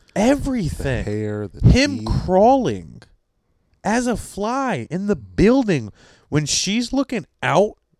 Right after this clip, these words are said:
Speaker 1: or from above
Speaker 2: Mm-hmm.
Speaker 1: and when he takes her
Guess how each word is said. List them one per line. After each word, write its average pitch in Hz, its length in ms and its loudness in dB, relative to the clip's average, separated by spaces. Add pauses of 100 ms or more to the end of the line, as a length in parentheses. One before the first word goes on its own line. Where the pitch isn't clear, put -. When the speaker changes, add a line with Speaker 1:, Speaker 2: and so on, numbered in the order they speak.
Speaker 1:
or 147 140 2
from 143 400 -6
above 123 800 -2
Speaker 2:
Mm-hmm. 92 120 -10
Speaker 1:
and 127 200 -8
when 135 120 -2
he 117 100 -6
takes 123 360 -6
her 226 220 0